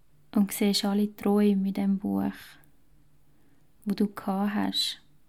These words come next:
oder wo du jetzt noch hast, aufgelistet. Jede Seite in dem Buch ist ein Traum von dir. Du blätterst so durch das Buch durch.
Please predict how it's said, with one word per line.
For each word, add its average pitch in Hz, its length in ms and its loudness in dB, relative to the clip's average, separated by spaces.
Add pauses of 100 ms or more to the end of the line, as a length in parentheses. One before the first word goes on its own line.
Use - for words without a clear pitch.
(120)
oder 185 340 -4
wo 185 80 -6
du 202 120 -2
jetzt 196 480 -2
noch 190 180 -2
hast, - 480 -8 (1900)
aufgelistet. - 1120 -10 (1200)
Jede 220 420 0
Seite 214 800 -4 (1160)
in 208 120 -2
dem 196 240 0
Buch 214 380 -2
ist - 120 -8
ein 208 180 0
Traum 185 380 -6
von - 220 -10
dir. 185 280 -10 (4000)
Du 214 80 0
blätterst 208 640 -4
so 196 180 -6
durch 202 200 -6
das - 220 -8
Buch 190 380 -8
durch. 196 400 -8